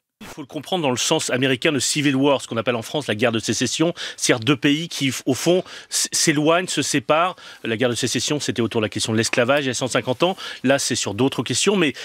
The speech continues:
il y a une dimension de guerre civile et en même temps, c'est une guerre froide puisqu'il n'y a pas de conflit, il n'y a pas de combat. Il y a eu certes le six janvier, mais il n'y a pas, euh, d'émeutes au quotidien, il n'y a pas de, d'attaques, euh, contre des institutions au quotidien, mais on sent que ça peut éclater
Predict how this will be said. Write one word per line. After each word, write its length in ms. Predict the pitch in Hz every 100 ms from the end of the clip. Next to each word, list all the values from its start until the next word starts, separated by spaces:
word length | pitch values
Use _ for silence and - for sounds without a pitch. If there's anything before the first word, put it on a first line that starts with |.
| -
il 60 | 139
y 40 |
a 80 | 165
une 140 | 175 139
dimension 520 | 165 165 - 180 165
de 120 | 131
guerre 260 | 107 135 -
civile 460 | - 139 202 247 - - -
et 100 | 147
en 60 |
même 100 | 156
temps, 140 | 139 233
c'est 240 | 170 147
une 100 | 160
guerre 220 | 143 131
froide 400 | - - 233 147
puisqu'il 680 | - 143 - 165 - - 139
n'y 80 | 139
a 40 | 135
pas 200 | 175 147
de 80 |
conflit, 460 | 131 165 156 175 220
il 60 | 185
n'y 80 |
a 40 | 135
pas 160 | 139
de 80 | 123
combat. 440 | - 160 151 190 202 - -
Il 80 | 113
y 20 |
a 20 | 127
eu 80 |
certes 280 | 135 - 135
le 80 | 127
six 220 | - 151
janvier, 300 | 147 143 233
mais 120 | 196
il 40 | 135
n'y 80 | 131
a 60 |
pas, 280 | - 175 165
euh, 60 | 113 - -
d'émeutes 520 | 113 147 151 196 208
au 80 | 143
quotidien, 540 | - 127 127 120 185 190
il 80 |
n'y 80 | 127
a 40 | 117
pas 220 | 156 156
de, 200 | 131 113 - -
d'attaques, 520 | 127 139 165 170 -
euh, 160 | 131 120
contre 280 | 139 - 131
des 140 | 123
institutions 540 | 127 - 127 - 170 - - -
au 80 | 127
quotidien, 440 | 147 131 147 220 - -
mais 140 | 165
on 100 | 170
sent 340 | - 214 233 -
que 180 | 185 190
ça 200 | - 143
peut 180 | 196
éclater 400 | 185 151 143 185